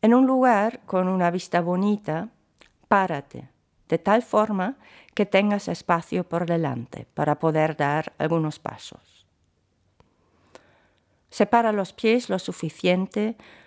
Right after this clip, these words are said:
como para tener un pie por debajo de cada lado del cuerpo. Asegúrate de no separarlos demasiado, porque romperías la línea de transmisión de peso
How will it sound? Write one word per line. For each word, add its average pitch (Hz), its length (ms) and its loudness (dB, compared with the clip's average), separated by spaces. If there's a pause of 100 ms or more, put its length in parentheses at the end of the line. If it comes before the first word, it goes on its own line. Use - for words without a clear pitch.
(540)
como 226 260 2
para 220 260 2
tener 185 380 0
un 208 180 0
pie 180 440 -2
por 170 160 -2
debajo 160 340 0
de 165 140 -2
cada 156 240 -4
lado 147 320 -4
del 147 180 -8
cuerpo. - 580 -16 (2000)
Asegúrate 240 1000 0 (320)
de 190 180 4
no 202 180 4
separarlos 208 720 0
demasiado, 175 760 -2 (680)
porque 170 340 0
romperías 170 760 0
la 170 120 2
línea 180 460 0
de 180 160 -2
transmisión 156 760 -6
de 143 120 -6
peso - 540 -6